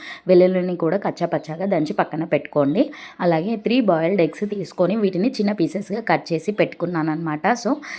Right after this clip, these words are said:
మీరు ఎక్కువ కావాలి అనుకుంటే ఎక్కువ బాయిల్డ్ ఎగ్స్ కూడా తీసుకోవచ్చు అనమాట. ఇందులో ఉండే ఎల్లో పార్ట్ అనేది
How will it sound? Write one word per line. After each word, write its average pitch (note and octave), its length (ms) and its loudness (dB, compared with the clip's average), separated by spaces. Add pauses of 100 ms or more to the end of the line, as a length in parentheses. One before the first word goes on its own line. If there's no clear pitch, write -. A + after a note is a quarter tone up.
(160)
మీరు G3 160 4
ఎక్కువ F#3+ 320 2
కావాలి E3+ 440 2
అనుకుంటే D#3+ 380 0
ఎక్కువ G#3+ 300 2
బాయిల్డ్ E3+ 420 4
ఎగ్స్ E3 180 0
కూడా G3 220 0
తీసుకోవచ్చు F3 540 -2
అనమాట. D3+ 340 -4
ఇందులో F3+ 380 2
ఉండే E3+ 200 2
ఎల్లో F3+ 200 -2
పార్ట్ D#3+ 320 -2
అనేది D#3+ 460 0